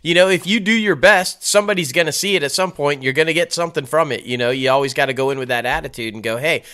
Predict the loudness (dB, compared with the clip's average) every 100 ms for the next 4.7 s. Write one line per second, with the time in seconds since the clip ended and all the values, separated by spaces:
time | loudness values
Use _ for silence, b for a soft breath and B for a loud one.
0 | -2 -2 0 -4 -4 -4 -2 -2 -2 0
1 | 0 0 _ _ _ -2 0 0 0 0
2 | 0 0 0 -2 -4 -2 -2 -4 -4 -2
3 | -2 -2 -2 -4 -4 -4 -4 -2 0 0
4 | 0 -4 -4 -4 -8 -14 -14